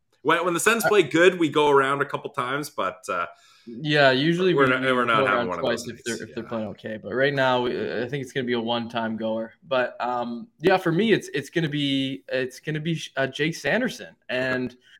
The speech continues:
Speaker 2: um, you know, as, as the young, slick defenseman that we know he is, I, I feel like he had a really good game tonight. I think he had the one assist.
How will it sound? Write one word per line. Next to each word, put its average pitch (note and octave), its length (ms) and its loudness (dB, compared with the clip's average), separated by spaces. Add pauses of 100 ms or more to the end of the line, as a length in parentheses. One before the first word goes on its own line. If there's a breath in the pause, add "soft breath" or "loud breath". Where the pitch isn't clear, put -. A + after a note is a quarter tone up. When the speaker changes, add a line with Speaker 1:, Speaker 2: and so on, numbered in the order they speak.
(280 soft breath)
Speaker 2:
um, C3 360 0
you D3 80 -4
know, C3+ 180 2
as, C#3 180 0
as C3+ 180 0
the C3+ 100 -6
young, C#3+ 480 0
slick D3 600 -8
defenseman C#3 580 -4
that C3 100 -2
we A#2+ 120 -2
know B2 240 -2
he B2+ 240 -2
is, C#3 240 0
I, B2 180 0
I - 100 -2
feel D#3 220 -6
like C3+ 160 0
he B2 100 -12
had B2 140 -2
a A#2+ 60 -4
really A#2+ 240 -2
good A#2 180 -2
game A#2 260 -8
tonight. C3 240 -2
I B2 40 -4
think A#2+ 240 -10
he A#2+ 80 -10
had A2+ 80 -8
the A2 80 -10
one A2+ 200 -8
assist. A2+ 600 -12